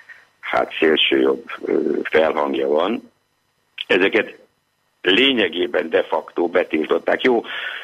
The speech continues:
úgy tiltották be, hogy azt mondták, hogy akkor a, a, a veszély, vagy valami provokáció lesz, és terrorveszély lesz, és valaki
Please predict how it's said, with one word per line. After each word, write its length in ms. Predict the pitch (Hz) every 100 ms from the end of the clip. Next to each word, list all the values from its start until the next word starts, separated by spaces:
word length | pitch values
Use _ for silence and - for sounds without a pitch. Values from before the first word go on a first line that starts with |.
| -
úgy 180 | - 127
tiltották 420 | 104 92 92 95
be, 60 | 101
hogy 120 | 101
azt 140 | 110
mondták, 280 | 98 87 92
hogy 140 | 92 113
akkor 320 | 107 - 85
a, 180 | 80 78
a, 540 | 78 - 80 78 76 - - _ _ _ _ - _
a 140 | -
veszély, 460 | 104 95 - 80 90
vagy 120 | 76
valami 220 | 76 76
provokáció 640 | 76 87 80 80 78 - 73
lesz, 200 | 82 76
és 80 |
terrorveszély 720 | - 82 80 71 69 - 69
lesz, 180 | 69 76
és 100 | 73
valaki 380 | 78 76 -